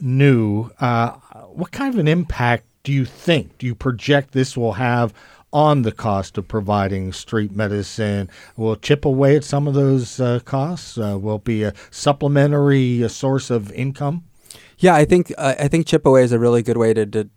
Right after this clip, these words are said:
Speaker 2: to describe it. It's a great first, um, first step, and I think it's really important and,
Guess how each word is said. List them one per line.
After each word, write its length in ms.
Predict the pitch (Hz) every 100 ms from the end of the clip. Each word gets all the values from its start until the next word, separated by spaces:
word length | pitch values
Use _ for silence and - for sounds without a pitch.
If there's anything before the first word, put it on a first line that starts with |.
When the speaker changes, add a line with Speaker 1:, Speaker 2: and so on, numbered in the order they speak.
| -
Speaker 2:
to 100 | 113
describe 480 | 107 - - 110
it. 140 | 110 98
It's 220 | 147 143
a 40 | 135
great 440 | 123 117 117 -
first, 400 | - 113 - -
um, 240 | 131 110 107
first 260 | 123 117
step, 240 | - 110 -
and 240 | 104 117
I 100 | 110
think 200 | 113 104
it's 160 | 113 -
really 220 | 113 107
important 440 | 107 113 110 113
and, 220 | 107 107